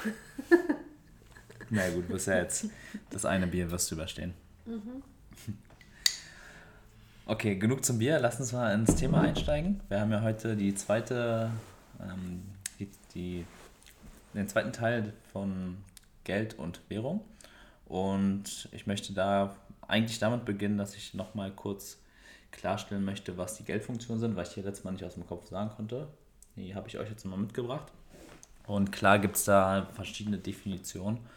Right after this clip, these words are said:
Speaker 2: aber das, was ich an sich am sinnvollsten und plausibelsten finde,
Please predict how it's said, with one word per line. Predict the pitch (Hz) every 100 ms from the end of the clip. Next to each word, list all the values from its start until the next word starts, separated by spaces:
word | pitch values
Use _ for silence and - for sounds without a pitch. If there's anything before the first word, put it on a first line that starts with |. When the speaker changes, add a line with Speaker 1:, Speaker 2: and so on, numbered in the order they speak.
| - - - - -
Speaker 2:
aber | - 95 95
das, | 98 -
was | 90 -
ich | 92 - - -
an | 95 90
sich | 92 - -
am | 92 92 90 95 - - - - - - -
sinnvollsten | 101 104 117 101 104
und | 98
plausibelsten | 101 92 104 101 -
finde, | - 101 104 107 -